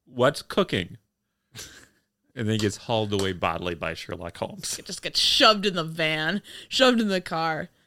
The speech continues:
Speaker 2: Just incredible. "What's cooking?" And he tries to do the American accent. It's a jarring and beautiful moment. Really set back U S U K relations, like, hundreds of years.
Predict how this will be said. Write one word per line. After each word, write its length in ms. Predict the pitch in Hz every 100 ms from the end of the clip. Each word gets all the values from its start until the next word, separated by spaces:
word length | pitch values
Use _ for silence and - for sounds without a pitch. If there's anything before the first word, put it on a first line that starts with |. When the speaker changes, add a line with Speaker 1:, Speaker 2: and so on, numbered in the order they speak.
| _ _ _ _
Speaker 2:
Just 180 | - 226
incredible. 540 | 226 165 170 151 156 170
"What's 280 | 196 233
cooking?" 520 | - 269 247 160 156 190 _
And 80 | 214
he 40 |
tries 280 | 208 247 233
to 60 | 226
do 140 | 214
the 120 | 208
American 360 | 180 175 180 175
accent. 400 | 170 180 208 196
It's 160 | 170 -
a 220 | 104 -
jarring 600 | - 180 175 180 180 175
and 160 | 151 -
beautiful 340 | 156 160 160
moment. 500 | 151 104 208 214 - _ - - _ _ _
Really 220 | 208 202 190
set 340 | - 196 -
back 300 | 185 170 - 180
U 260 | 190 190
S 220 | 175 170
U 120 | 180 160
K 240 | - 156
relations, 720 | 151 143 131 - - 135 -
like, 200 | 87 -
hundreds 420 | - 185 160 175
of 160 | 208 -
years. 360 | 196 190 -